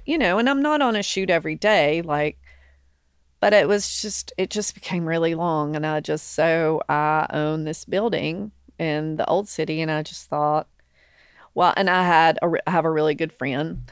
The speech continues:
who also owns a retail. And she was like, "You need to open a gift store. It's gonna be a cool gift store. It's gonna be really cool. It's gonna have a little bit of everything, like, men's,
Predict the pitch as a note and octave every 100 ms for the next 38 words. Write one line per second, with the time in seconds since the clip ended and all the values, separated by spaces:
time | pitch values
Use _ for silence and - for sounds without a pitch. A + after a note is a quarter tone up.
0 | - E3 C#3+ - D3+ D#3 E3 C#3+ D3+ D3+
1 | D3+ C#3 C#3+ E3 - D#3+ C#3+ D#3+ D3 D3+
2 | - _ - - E3 E3 - - - D#3+
3 | E3 - - A#3 A#3 F#3 - C#3+ - -
4 | - - - - _ _ _ _ _ _
5 | _ - - - - G#3+ B3+ C4+ C4 B3+
6 | - A#3+ A3 F#3 G3 - D#3 D#3 - -
7 | E3 E3 E3 D#3+ F3+ G3 G3+ - D3+ D#3
8 | - D#3+ F3+ E3+ F3+ _ _ _ _ _
9 | _ - - F3 E3+ G#3 B3 A#3+ G#3 F#3+
10 | - E3+ - C3+ - - - - F3 D#3
11 | - - - - - - G#3 F#3+ D#3 E3